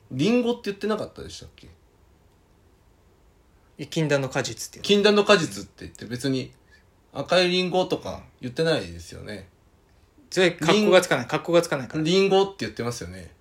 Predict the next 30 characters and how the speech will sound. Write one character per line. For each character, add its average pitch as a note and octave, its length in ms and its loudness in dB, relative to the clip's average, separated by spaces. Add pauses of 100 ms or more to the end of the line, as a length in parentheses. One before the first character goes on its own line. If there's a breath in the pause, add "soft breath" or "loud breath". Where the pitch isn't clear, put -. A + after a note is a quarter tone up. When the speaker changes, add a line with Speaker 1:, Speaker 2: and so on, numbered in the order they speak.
(460)
Speaker 1:
禁 C3+ 160 0
断 C3+ 120 4
の C#3 80 2
果 C#3 120 4
実。 A#2+ 40 0
Speaker 2:
言 A#2 80 -6
っ G2+ 40 -16
て A2+ 80 -14
な G#2+ 40 -10
い - 20 -8
で G2 60 -10
す、 E2+ 60 -14
言 - 60 -20
っ - 20 -20
て - 100 -20
な G2 60 -20
い - 20 -20
で - 60 -20
す。 - 140 -20 (320)
エ C#3+ 60 0
ッ D3 100 -4
プ - 80 -14
ル G#2 40 -10
っ G2 40 -18
て - 100 -20
言 - 60 -20
っ - 40 -20
て - 60 -20
ま - 60 -20
す。 - 140 -20